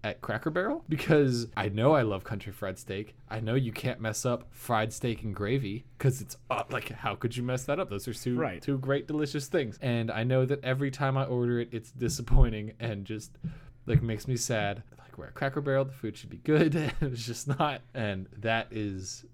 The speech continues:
Speaker 1: that is absolutely my, my <laughs> breakfast dish for this film.
Speaker 2: I'm gonna, I'm gonna give this a solid shrimp and grits.
Speaker 1: Whoa, you take that back.
Speaker 2: Hang
Speaker 1: Shrimp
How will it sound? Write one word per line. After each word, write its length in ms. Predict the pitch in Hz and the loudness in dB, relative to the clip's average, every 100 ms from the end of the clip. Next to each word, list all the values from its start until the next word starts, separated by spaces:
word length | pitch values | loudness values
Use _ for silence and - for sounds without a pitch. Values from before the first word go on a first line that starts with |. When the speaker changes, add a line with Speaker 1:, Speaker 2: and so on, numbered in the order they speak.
| - | -8
Speaker 1:
that 260 | 101 107 | -2 -2
is 140 | 101 92 | -2 -6
absolutely 580 | - 104 92 104 98 92 | -4 -4 -4 -4 -4 -4
my, 380 | 90 90 82 80 - - - | -6 -8 -10 -12 -18 -20 -8
my 100 | 104 | -2
<laughs> 80 | 104 | 0
breakfast 340 | 107 - 113 | 0 -2 -6
dish 180 | 110 - | -6 -4
for 120 | - | -2
this 200 | 110 113 | -2 -2
film. 280 | - - - - - - - | 0 0 0 -8 -10 -12 -2
Speaker 2:
I'm 180 | 147 185 | 2 4
gonna, 240 | 185 156 - | 4 2 0
I'm 120 | 135 | 0
gonna 120 | 147 135 | 2 0
give 380 | 117 135 127 | 0 0 0
this 420 | 113 98 - - - | 0 -2 -4 -10 -12
a 80 | 95 | -10
solid 760 | - - - 107 117 120 101 110 - | -8 -6 -2 0 2 0 0 -8 -12
shrimp 400 | - - 123 101 | -10 -2 -2 -2
and 120 | 98 | -6
grits. 460 | 87 80 - - - - | -6 -10 -12 -16 -16 -2
Speaker 1:
Whoa, 500 | 117 131 120 95 80 - - | 8 10 10 6 0 -12 -10
you 120 | 127 | -6
take 260 | 131 - 131 | -4 -6 -4
that 180 | 127 98 | -4 -4
back. 140 | - - | 0 2
Speaker 2:
Hang 120 | 160 | 4
Speaker 1:
Shrimp 140 | 180 | 4